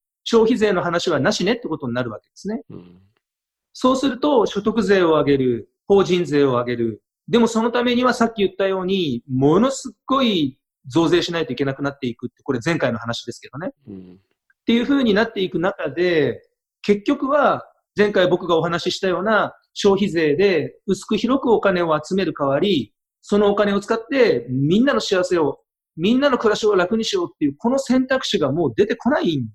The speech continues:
Speaker 1: すね。
Speaker 2: うん。
Speaker 1: それがね、あの、思想があって哲学があって、消費税ダメよって言ってるんなら別にいいと思うんです。
Speaker 2: うん。
Speaker 1: でもおそらくは、令和の人たちや共産党や、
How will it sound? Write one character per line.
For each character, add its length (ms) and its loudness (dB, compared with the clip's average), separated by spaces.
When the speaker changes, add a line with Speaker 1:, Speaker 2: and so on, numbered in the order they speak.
Speaker 1:
す 160 -16
ね。 220 -10
Speaker 2:
う 80 -6
ん。 560 -10
Speaker 1:
そ 160 2
れ 80 2
が 100 0
ね、 300 0
あ 100 -2
の、 180 -2
思 80 -2
想 400 -2
が 120 2
あ 40 0
っ 80 -8
て 80 0
哲 220 -6
学 200 0
が 120 0
あ 40 -4
っ 120 -16
て、 260 2
消 180 2
費 120 -2
税 160 2
ダ 140 0
メ 80 0
よ 100 2
っ 20 -10
て 100 -14
言 100 2
っ 40 -6
て 100 0
る 120 0
ん 40 -4
な 80 0
ら 100 0
別 220 -2
に 160 -6
い 100 2
い 40 0
と 100 -2
思 140 -4
う 40 -14
ん 0 -
で 120 -20
す。 200 -20
Speaker 2:
う 60 -14
ん。 360 -18
Speaker 1:
で 100 2
も 140 2
お 40 -6
そ 100 -2
ら 120 6
く 100 -4
は、 360 2
令 160 6
和 140 4
の 80 0
人 160 0
た 100 -2
ち 140 -4
や 240 2
共 200 0
産 220 -6
党 220 -4
や、 300 2